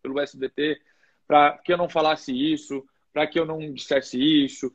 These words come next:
ou que eu precisava falar a favor de alguém. Nunca. E, e quando você tem essa liberdade, Lobenco, o risco é muito alto.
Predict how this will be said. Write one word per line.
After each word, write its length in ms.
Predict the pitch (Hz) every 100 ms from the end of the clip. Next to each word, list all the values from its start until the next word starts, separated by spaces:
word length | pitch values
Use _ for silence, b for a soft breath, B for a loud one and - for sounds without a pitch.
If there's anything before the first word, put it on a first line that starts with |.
| b b
ou 120 | 147
que 80 | 165
eu 60 |
precisava 540 | 165 147 135 151 147 143
falar 420 | - 135 139 143
a 60 |
favor 280 | 139 131 131
de 60 | 127
alguém. 220 | 123 131
Nunca. 640 | 131 175 196 160 131 120 - _ _ _ _ _ _ _ _ _
E, 300 | - 151 160
e 40 | 160
quando 220 | 180 220
você 140 | 220
tem 160 | 202 180
essa 160 | 165 151
liberdade, 600 | 139 131 123 131 175 208
Lobenco, 420 | 175 139 123 131
o 20 |
risco 260 | 120 123 139
é 40 |
muito 200 | 135 208
alto. 280 | 196 143